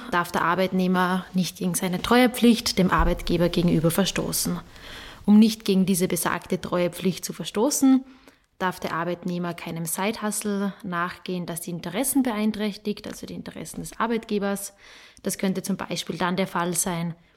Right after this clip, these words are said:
wenn die Nebentätigkeit in der Arbeitszeit ausgeübt wird oder wenn ein Interessenkonflikt entstehen könnte. Daneben ent-, enthält das Angestelltengesetz in Paragraph sieben ein gesetzliches Konkurrenzverbot.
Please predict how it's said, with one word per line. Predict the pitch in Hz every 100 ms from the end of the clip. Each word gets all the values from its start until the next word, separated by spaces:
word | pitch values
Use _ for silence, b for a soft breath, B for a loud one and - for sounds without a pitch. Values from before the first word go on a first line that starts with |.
| b b
wenn | - 170 170
die | 175 165
Nebentätigkeit | 160 170 170 170 170 165 - 165 165 170
in | 170
der | -
Arbeitszeit | 226 247 226 - - 208 202 -
ausgeübt | 180 - 208 196 -
wird | 190 196 190 -
oder | 165 170 180 175 B B B
wenn | - 170 165
ein | 156 160
Interessenkonflikt | 170 160 170 156 - 180 - 165 - 175 -
entstehen | 208 190 - 180 165
könnte. | - 170 170 160 - _ _ _ _
Daneben | 220 185 202 285
ent-, | - 226 - -
enthält | 214 214 202 190
das | 202
Angestelltengesetz | 175 185 220 226 208 196 208 202 202 196 -
in | 202 196 190
Paragraph | 185 170 170 165 -
sieben | - 220 247 277 262
ein | 180 180
gesetzliches | 185 175 180 185 - 180
Konkurrenzverbot. | - 180 - 160 196 254 - 254 240 247 -